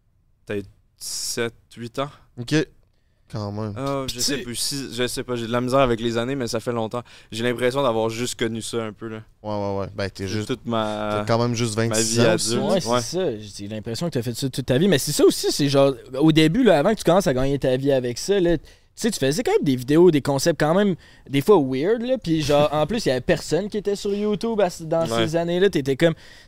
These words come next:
Speaker 3: t'étais comment au secondaire ? Genre, t'étais-tu un peu outcast ? Tu sais, c'était quoi ta, genre, ta
Speaker 1: Euh.
Speaker 3: relation avec les autres ? Puis eux, qu'est-ce qu'ils pensaient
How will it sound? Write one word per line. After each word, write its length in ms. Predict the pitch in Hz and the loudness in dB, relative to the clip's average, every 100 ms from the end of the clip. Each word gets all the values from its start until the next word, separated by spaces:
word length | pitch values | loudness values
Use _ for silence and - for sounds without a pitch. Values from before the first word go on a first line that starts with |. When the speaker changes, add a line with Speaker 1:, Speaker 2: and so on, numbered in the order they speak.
| - | -2
Speaker 3:
t'étais 240 | 147 147 | 0 2
comment 260 | - 180 247 | 4 4 4
au 60 | 185 | 2
secondaire ? 680 | 127 123 123 131 170 202 | 0 0 2 6 6 6
Genre, 160 | 160 185 | 6 2
t'étais-tu 540 | 135 123 123 - 214 | 2 0 0 -2 0
un 160 | 175 127 | 0 0
peu 200 | 175 170 | 4 4
outcast ? 680 | 120 120 - 165 220 247 - | 4 -2 -6 -4 -4 -8 -8
Tu 60 | |
sais, 40 | 262 | -6
c'était 200 | - 135 | -4 0
quoi 120 | 208 | 0
ta, 400 | 165 113 104 101 113 87 90 113 | 0 -2 -4 -10 -14 -16 -16 -8
genre, 200 | 117 117 | -6 -4
ta 60 | 113 113 | -2 0
Speaker 1:
Euh. 60 | 110 | 0
Speaker 3:
relation 400 | 107 127 175 175 | -2 -4 -4 -4
avec 240 | 123 117 | -4 -6
les 380 | 120 120 120 139 | -6 -6 -4 -2
autres ? 240 | 170 160 | -2 -4
Puis 180 | 131 127 - - | -4 -6 -8 0
eux, 120 | 190 190 | 2 2
qu'est-ce 200 | 151 - | -2 -2
qu'ils 100 | - | -4
pensaient 380 | 131 131 185 | -4 -2 -4